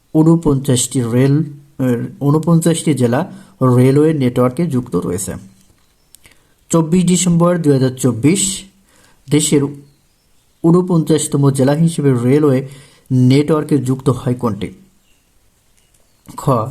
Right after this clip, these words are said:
নড়াইল। অর্থাৎ সর্বশেষ রেলওয়ে অন্তর্ভুক্ত হয় বা রেল লাইন সংযোগ হয় ঊনপঞ্চাশতম জেলা হলো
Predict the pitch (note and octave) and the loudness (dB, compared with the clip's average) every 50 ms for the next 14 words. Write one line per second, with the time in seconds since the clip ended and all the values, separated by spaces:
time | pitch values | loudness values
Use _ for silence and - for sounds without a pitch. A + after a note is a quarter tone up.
0 | C#3+ C3 B2 A#2 A2 G#2+ G2 E2 D2+ - - - _ _ _ _ _ _ _ _ | -4 -2 -2 0 0 0 -2 -4 -8 -12 -16 -20 _ _ _ _ _ _ _ _
1 | _ _ _ _ - B2 A2 - - A#2 A#2 - - - - - - - _ _ | _ _ _ _ -8 -8 -6 -4 -4 -4 -4 -6 -12 -20 -20 -20 -20 -20 _ _
2 | - - D3 C#3 C#3 C#3+ C#3+ C#3+ - D#3+ E3+ E3 - - - B2+ A2+ B2 B2+ C3+ | -6 -2 -2 0 0 0 0 -2 0 -2 -2 -2 -2 -2 -2 -2 0 2 2 4
3 | C3+ C#3+ C#3+ C#3 C#3 C3 B2 A#2+ A#2+ B2+ A#2+ A2+ A#2 B2 - - C3 B2 B2 - | 4 4 4 4 4 2 0 -2 -2 -2 -4 -4 -4 -6 -4 -2 -2 -2 -2 -2
4 | A#2 C#3 G3+ - - - - _ _ _ _ _ _ _ - - B2 A#2 B2 B2 | -4 -4 -4 -6 -12 -20 -20 _ _ _ _ _ _ _ -4 -2 -2 0 2 2
5 | B2 B2+ C3 C3 C3+ C#3 - C3+ A#2+ A2+ A#2+ A#2 A2 G#2+ B2+ C#3+ D#3 C#3+ B2+ B2 | 2 2 2 0 0 -2 -2 -2 -2 0 0 -2 0 0 0 0 0 2 0 0
6 | A#2+ - B2 A#2 A2+ A#2 A2+ A2 - - A#2+ A#2 A2+ A#2 A#2 A2+ A#2+ B2+ C3 B2+ | -2 -2 -4 -4 -4 -4 -6 -6 -4 -4 -2 -2 -2 -2 -2 -2 0 0 0 0
7 | D3 | 0